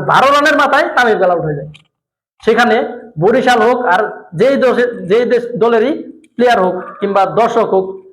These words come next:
ভালোবাসার থেকে হোক, তারা সবাই একটু হলেও ভাবছে যে হয়তো বরিশাল আজ পারবে না, কিন্তু বরিশাল শক্তিশালী টিম, এটা তো মাথায় রাখা লাগবে। সেখান থেকে তাওহিদ হৃদয় কিছু আলো ছড়ায়, তিনি তেইশ বলে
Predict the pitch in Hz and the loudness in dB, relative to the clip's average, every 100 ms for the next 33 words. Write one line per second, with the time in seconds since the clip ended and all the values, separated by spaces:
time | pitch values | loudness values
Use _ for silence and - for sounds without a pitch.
0 | _ 165 196 226 226 233 233 214 202 196 | _ 0 2 2 2 0 -2 -2 0 0
1 | 202 - _ _ 202 190 220 285 302 294 | -2 -12 _ _ -2 2 2 2 0 0
2 | 277 247 262 254 240 240 247 - - - | 2 2 2 2 0 0 0 -2 -8 -6
3 | - 190 202 214 226 220 277 - - 202 | -2 0 0 0 0 0 0 -2 0 0
4 | 170 143 - - _ _ - 285 247 208 | 0 -6 -12 -20 _ _ -4 -2 0 0
5 | 180 269 254 196 156 - - - 226 - | 2 0 2 0 0 -6 -16 -4 -4 -2
6 | 240 220 214 208 170 - - - 214 262 | 0 0 0 -2 -2 -6 -8 0 2 2
7 | 247 220 196 170 160 147 143 - _ _ | 2 2 2 0 -2 -4 -12 -20 _ _
8 | _ _ _ - 240 247 233 254 254 226 | _ _ _ -4 0 2 2 2 2 2
9 | 220 226 320 320 - 226 302 381 - - | 0 -2 -2 -4 -6 -2 -2 -4 -14 -4
10 | 208 220 185 147 131 - _ _ _ _ | 0 2 0 -4 -8 -16 _ _ _ _
11 | 247 226 254 262 277 233 240 | -2 0 0 2 2 4 2